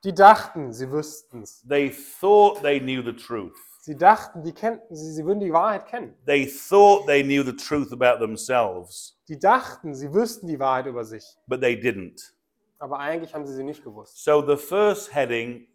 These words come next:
Speaker 2: is what? What was the first heading again?
Speaker 1: Also, was war die erste Überschrift? Jesus speaks.
Speaker 2: Wunderbar.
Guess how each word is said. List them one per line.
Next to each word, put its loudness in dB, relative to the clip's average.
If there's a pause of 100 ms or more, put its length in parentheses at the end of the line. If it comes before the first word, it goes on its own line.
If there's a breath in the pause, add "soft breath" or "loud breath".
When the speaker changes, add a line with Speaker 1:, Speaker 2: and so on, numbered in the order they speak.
Speaker 2:
is -16
what? -6
What -10
was -10
the -12
first -4
heading -2
again? -2
Speaker 1:
Also, -2
was -2
war 0
die -2
erste -4
Überschrift? -8 (2250)
Jesus -6
speaks. -14
Speaker 2:
Wunderbar. -6